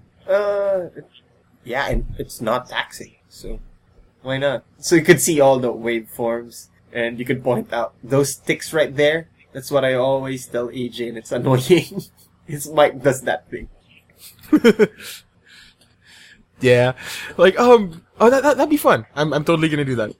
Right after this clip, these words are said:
Speaker 2: I'm totally gonna do that. Yeah. It's gonna be revolutionary. <laughs> Wait, um, what's it? Uh, oh, oh, go-, going back on tangent.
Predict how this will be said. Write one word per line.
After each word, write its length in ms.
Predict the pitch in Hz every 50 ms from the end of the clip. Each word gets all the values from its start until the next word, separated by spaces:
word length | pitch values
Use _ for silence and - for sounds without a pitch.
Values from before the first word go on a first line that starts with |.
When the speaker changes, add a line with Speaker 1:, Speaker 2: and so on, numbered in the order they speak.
| _ _ -
Speaker 2:
I'm 140 | 110 104 - -
totally 240 | - 143 156 170 170
gonna 160 | 170 165 160
do 100 | 147 135
that. 160 | 117 104 101 - _ _ _ - - - - _ _ _ _ _ _ _ _ _
Yeah. 340 | - 107 101 98 104 107 120 _ _ _ _ - - - _ _ _ - - _ _ _
It's 120 | - - -
gonna 140 | 170 180
be 120 | 160 180 180
revolutionary. 960 | 175 214 208 208 269 269 277 247 185 - 202 180 170 160 147 135 131 131 147 - - - - - - _ _ _ _ _ _ - -
<laughs> 60 | - 427 427 - 415 427 - 415 427 427 - - _ _ _ _ - - - - - 127 - - - 147 143 - - 180 - - 180 - - - _ _ _ _ - - - - - - - - - _ _ _ _ _ - - -
Wait, 100 | 185 196 -
um, 260 | 220 240 233 220 220
what's 200 | 254 285 - 247
it? 220 | 208 156 - - _ _ _
Uh, 500 | - 190 202 208 202 196 185 175 160 147 - - 226 - _ - - - - _ - - - - _ - -
oh, 200 | 185 175 151 139 - -
oh, 220 | 175 160 143 135 127
go-, 260 | 123 135 160 170 165
going 280 | 151 151 170 170 160 143
back 260 | 143 143 139 - -
on 200 | 135 139 135 123
tangent. 580 | 127 131 123 120 110 110 107 101 104 - _